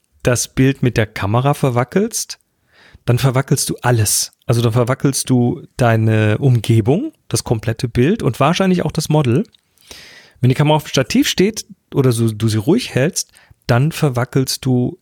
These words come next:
äh, d-, die Umgebung nicht, sondern dann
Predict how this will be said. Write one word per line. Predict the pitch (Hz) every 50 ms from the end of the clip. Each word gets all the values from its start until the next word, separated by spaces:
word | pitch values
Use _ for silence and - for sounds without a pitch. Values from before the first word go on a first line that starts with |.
| _ _ -
äh, | 120 120 120 120 120 117 120 120 120 120 120 -
d-, | 135 120 - - -
die | 120 143 156
Umgebung | 139 120 117 123 117 113 113 113
nicht, | 120 160 185 -
sondern | - 175 165 160
dann | 143 147 147 143 143 143 139 131 131